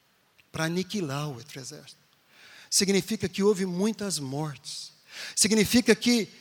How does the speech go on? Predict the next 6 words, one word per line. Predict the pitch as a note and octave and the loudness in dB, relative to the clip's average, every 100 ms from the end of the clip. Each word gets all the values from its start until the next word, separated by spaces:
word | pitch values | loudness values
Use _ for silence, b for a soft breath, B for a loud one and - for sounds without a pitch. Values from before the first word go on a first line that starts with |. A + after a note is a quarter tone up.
| B B _ | B B _
a | F3+ | -4
família | - G3+ G3 B3 A#3+ | 4 4 6 6 6
dessa | G3+ - G3 | 6 4 2
menina | F#3 F#3+ A3+ | 2 2 2
foi | G3+ A3 A3 | 2 2 4
aniquilada. | A3 A3 G#3+ D#3 F#3 F3 D#3+ B2+ | 2 0 0 0 -2 -4 -10 -16